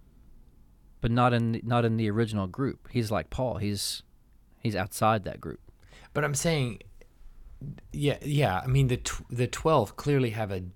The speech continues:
Speaker 2: a separate designation, but, but he's still referred to as an apostle, and he still does preaching.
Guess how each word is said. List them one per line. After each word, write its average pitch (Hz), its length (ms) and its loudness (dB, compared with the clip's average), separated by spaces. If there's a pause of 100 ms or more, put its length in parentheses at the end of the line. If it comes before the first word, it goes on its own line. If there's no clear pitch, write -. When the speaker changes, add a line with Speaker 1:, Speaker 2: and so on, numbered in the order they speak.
(120)
Speaker 2:
a 104 100 -4
separate - 480 -4
designation, 98 840 -6 (760)
but, 110 320 0 (1120)
but 107 420 -2 (500)
he's - 280 0
still 185 240 6
referred 123 400 4
to 107 100 0
as 92 140 0
an 90 80 -8
apostle, 123 540 -2
and 117 120 2
he 120 80 2
still - 320 -2
does 101 400 2
preaching. 117 500 -6